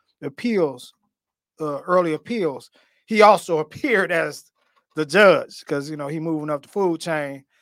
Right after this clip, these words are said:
So now he's on an appellate. And so the same judge who wanted to help,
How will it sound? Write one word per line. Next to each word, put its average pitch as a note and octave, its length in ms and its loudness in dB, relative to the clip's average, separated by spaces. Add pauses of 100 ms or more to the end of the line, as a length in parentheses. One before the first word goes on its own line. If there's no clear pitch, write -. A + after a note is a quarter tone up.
(140)
So - 140 -12
now F3+ 200 4
he's F3 360 -10 (260)
on E3+ 160 -2
an D3+ 100 -8
appellate. G#3+ 440 -4 (1160)
And E3+ 220 0
so D#3+ 160 -4
the E3 100 -4
same G#3 380 -2
judge F#3 300 -2
who G3+ 80 -10
wanted F3 300 -2
to D#3 100 -6
help, D#3+ 320 -2